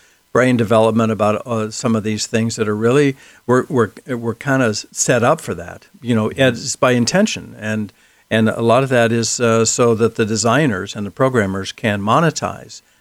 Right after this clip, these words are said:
Speaker 1: that behavior, right? So they, they, there's a profit motive
Speaker 2: Yeah.
Speaker 1: there.
Speaker 2: Well, and it's interesting is that most of us know some things we have to do. How many of us know we have to exercise more?
Speaker 1: Yeah.
Speaker 2: We
Speaker 1: Right.
Speaker 2: know we need to balance
Speaker 1: Right.
Speaker 2: our checkbook,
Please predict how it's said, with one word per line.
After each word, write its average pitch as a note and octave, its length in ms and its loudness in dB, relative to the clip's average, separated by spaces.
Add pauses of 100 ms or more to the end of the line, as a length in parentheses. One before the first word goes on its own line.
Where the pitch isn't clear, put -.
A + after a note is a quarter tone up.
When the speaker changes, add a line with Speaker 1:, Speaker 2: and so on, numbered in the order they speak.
(140)
Speaker 1:
that G#2+ 440 -2
behavior, G#2 420 0
right? G2 240 -6
So A2+ 200 0
they, B2 240 2
they, A2+ 360 0
there's A#2 320 -4
a G#2+ 60 -10
profit D3 500 -4 (100)
motive G2 280 -2
Speaker 2:
Yeah. B2+ 120 0
Speaker 1:
there. - 140 -12 (100)
Speaker 2:
Well, D3+ 240 4
and C3+ 140 0
it's C#3 140 -2
interesting D3 400 0
is G2 120 -2
that G#2 160 2
most C#3 300 2
of D#3+ 100 0
us G#2 200 0
know G2 300 2
some A2+ 200 -2
things G#2 240 -4
we G#2 80 -2
have E2 140 0
to F2 100 -10
do. F2+ 160 0
How A#2 100 -2
many D3+ 160 -4
of A2 100 -2
us F#2 160 -2
know F#2 220 0
we F2+ 120 4
have E2+ 160 -2
to C#2+ 80 0
exercise - 480 -8
more? - 260 -18 (180)
Speaker 1:
Yeah. G2 240 0 (140)
Speaker 2:
We A#2 140 4
Speaker 1:
Right. G#2+ 80 4
Speaker 2:
know B2+ 240 4
we B2 120 4
need A2+ 180 4
to A2+ 60 2
balance G#2 380 0
Speaker 1:
Right. A2 40 4
Speaker 2:
our G2 40 -2
checkbook, D#2 540 -2